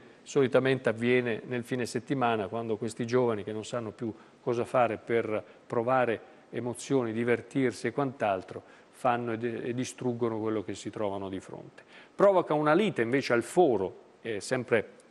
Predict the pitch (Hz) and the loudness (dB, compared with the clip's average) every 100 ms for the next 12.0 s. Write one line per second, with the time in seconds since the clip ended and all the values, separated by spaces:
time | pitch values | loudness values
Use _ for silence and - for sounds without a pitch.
0 | _ - 110 120 113 131 143 113 101 - | _ -12 -8 -6 2 4 6 4 -4 -6
1 | - - 127 151 - 117 123 135 185 214 | -8 2 4 4 2 -2 -4 -4 0 4
2 | 196 123 98 - - - 190 190 160 139 | 6 4 0 -8 -20 -2 2 2 2 0
3 | - - 139 123 170 131 110 104 107 - | -2 -6 -4 2 4 4 0 -4 -8 2
4 | 151 - 110 - - - 135 139 165 - | 2 4 -2 -4 -14 -4 2 4 4 4
5 | 135 90 - 101 120 104 101 - - 151 | 4 2 -6 0 0 0 -6 -14 0 4
6 | 151 170 120 98 - 110 131 127 - 190 | 8 8 6 4 -2 -2 -2 -2 -2 -2
7 | 151 147 - 135 113 104 98 - - - | 2 2 2 -2 -4 -2 -2 -6 -12 -20
8 | - 139 - - 110 - 175 160 98 87 | -6 -4 -4 -2 -4 -2 2 4 4 -2
9 | - 101 - 139 120 107 104 104 - - | -10 -12 -6 -4 -2 -4 -2 -4 -6 -12
10 | - 135 - 92 80 - - 233 214 143 | 2 4 4 2 0 0 4 6 4 0
11 | - - - 180 180 160 170 143 127 | -8 -8 -2 2 4 4 2 2 0